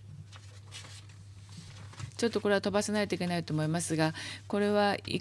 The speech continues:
かに非常に複雑な、えー、ニューロシステム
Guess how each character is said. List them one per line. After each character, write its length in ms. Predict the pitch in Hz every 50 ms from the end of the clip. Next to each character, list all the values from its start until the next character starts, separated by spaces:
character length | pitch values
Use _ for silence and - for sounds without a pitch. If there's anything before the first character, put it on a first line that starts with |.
| - - - -
か 160 | - 214 214
に 120 | 202 190
非 140 | 190 170 180
常 140 | 165 190 190
に 100 | 185 196
複 220 | 185 - - 190
雑 280 | 180 190 185 180 - 185
な、 320 | 190 202 214 208 190 165 - - - - - - - - - - - - - - - - - - - - - - - - - - - - - - - - - -
え 460 | - - 165 143 110 92 80 65 64 -
ー、 40 |
ニ 80 | 143 190
ュ 80 | 190 185
ー 40 |
ロ 120 | 185 185 190
シ 160 | - - 190
ス 60 | -
テ 140 | - - 170
ム 360 | 160 156 156 156 147 - -